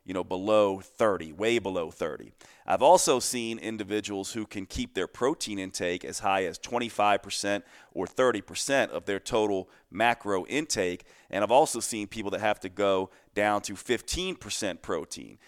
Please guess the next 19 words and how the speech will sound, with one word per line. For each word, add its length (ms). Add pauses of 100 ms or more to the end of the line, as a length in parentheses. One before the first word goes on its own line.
(140)
Now, 140
why 240
would 180
protein 500
matter, 300
and 200
why 220
does 180
this 180
matter 300
in 60
terms 300
of 60 (100)
individual, 800 (320)
uh, 200
aspects 640
of 200
metabolism? 640
Because 360